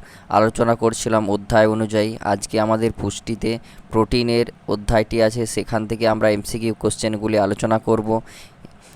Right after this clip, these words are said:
যারা নতুন তারা চ্যানেলটি অবশ্যই সাবস্ক্রাইব করে নিও এবং পাশে থাকা বেল আইকন ক্লিক করবে। পরবর্তী ভিডিও পাওয়ার জন্য অবশ্যই বন্ধুদের শেয়ার করবে চ্যানেলটি।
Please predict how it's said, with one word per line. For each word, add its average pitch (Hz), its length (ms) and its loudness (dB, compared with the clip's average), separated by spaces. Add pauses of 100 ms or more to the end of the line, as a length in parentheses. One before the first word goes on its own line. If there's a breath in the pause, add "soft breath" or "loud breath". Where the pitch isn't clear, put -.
(280 loud breath)
যারা 101 200 0
নতুন 104 300 0
তারা 107 200 2
চ্যানেলটি 107 380 -2
অবশ্যই 110 380 2
সাবস্ক্রাইব 107 560 0
করে 113 180 4
নিও 113 200 4
এবং 107 180 2
পাশে 104 220 2
থাকা 107 220 2
বেল 104 220 4
আইকন 110 300 6
ক্লিক 110 300 0
করবে। 110 280 6
পরবর্তী 101 520 4
ভিডিও 107 320 2
পাওয়ার 110 280 4
জন্য 113 240 2
অবশ্যই 107 500 4
বন্ধুদের 104 420 2
শেয়ার 107 320 2
করবে 110 240 2
চ্যানেলটি। 110 480 -2